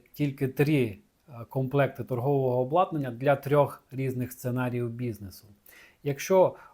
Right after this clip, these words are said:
у вас все ще залишились питання і ви все ще не впевнені, яке саме обладнання вам потрібне, то напишіть нам, е, на нашому, прямо на нашому сайті або зателефонуйте за вказаними номерами телефонів.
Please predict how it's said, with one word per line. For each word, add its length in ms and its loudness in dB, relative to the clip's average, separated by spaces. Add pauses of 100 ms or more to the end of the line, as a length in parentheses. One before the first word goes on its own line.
у 120 -6
вас 240 4
все 260 0
ще 180 -6
залишились 540 -2
питання 480 -4
і 160 -6
ви 120 2
все 280 0
ще 200 -2
не 140 2
впевнені, 680 2
яке 380 -4
саме 300 -2
обладнання 560 0
вам 180 -6
потрібне, 600 -8 (1120)
то 400 6
напишіть 560 -2
нам, 220 2
е, 500 -8
на 140 -2
нашому, 680 -2
прямо 300 0
на 100 -4
нашому 440 -4
сайті 500 -2
або 240 0
зателефонуйте 840 -2
за 320 -4
вказаними 840 0 (160)
номерами 520 -2
телефонів. 600 -8